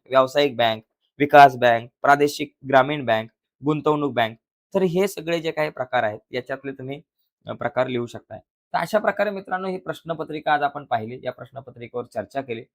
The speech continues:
तर नक्कीच तुम्हाला ही व्हिडिओ आवडली असेल तर या व्हिडिओला लाईक करा. नवीन असाल तर चॅनल सबस्क्राईब करून त्या बाजूचं बेलचं बटन दाबा आणि पटकन एक महत्त्वाची गोष्ट करा. ही प्रश्नपत्रिका डाउनलोड करून घ्या, तिचा अभ्यास करा.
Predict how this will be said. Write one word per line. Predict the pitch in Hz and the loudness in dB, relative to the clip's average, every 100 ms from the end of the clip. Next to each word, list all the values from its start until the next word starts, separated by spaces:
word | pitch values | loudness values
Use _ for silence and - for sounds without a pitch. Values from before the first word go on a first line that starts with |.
| _ _ - | _ _ -10
तर | |
नक्कीच | 147 151 - 190 | -6 -6 -4 -6
तुम्हाला | 170 160 156 | -2 0 0
ही | 156 147 | -2 -2
व्हिडिओ | 143 139 | -2 0
आवडली | 139 120 135 135 | 2 0 -2 -2
असेल | 127 - 123 | -4 -6 -14
तर | 127 | -6
या | 127 | -4
व्हिडिओला | 120 120 123 | -4 -4 -2
लाईक | 113 123 - | -2 -4 -4
करा. | 107 110 _ _ _ | -6 -8 _ _ _
नवीन | 135 170 208 | -2 2 4
असाल | 185 185 180 170 | 2 4 2 2
तर | 175 | -2
चॅनल | 170 151 156 | 0 0 -2
सबस्क्राईब | 143 - 160 160 | -10 -2 0 0
करून | 143 143 | -2 -6
त्या | 139 | -4
बाजूचं | 139 131 139 131 | -4 -6 -8 -8
बेलचं | 127 127 135 | -8 -8 -8
बटन | 117 131 | -8 -4
दाबा | 117 101 | -2 0
आणि | 131 - | -4 -4
पटकन | 170 - 208 202 | -6 -2 -4 -4
एक | - | -6
महत्त्वाची | 156 - 147 151 | -8 -8 -10 -10
गोष्ट | 135 - | -12 -10
करा. | 139 107 - _ _ _ - | -8 -8 -8 _ _ _ -10
ही | 190 | -6
प्रश्नपत्रिका | 175 165 165 160 151 156 156 | -6 -6 -8 -8 -10 -2 0
डाउनलोड | 131 131 147 | 0 0 -2
करून | 151 143 139 | -2 -6 -4
घ्या, | 117 120 | -2 -4
तिचा | - 135 | -6 -2
अभ्यास | 127 107 147 | -2 0 -4
करा. | - 104 | -2 -4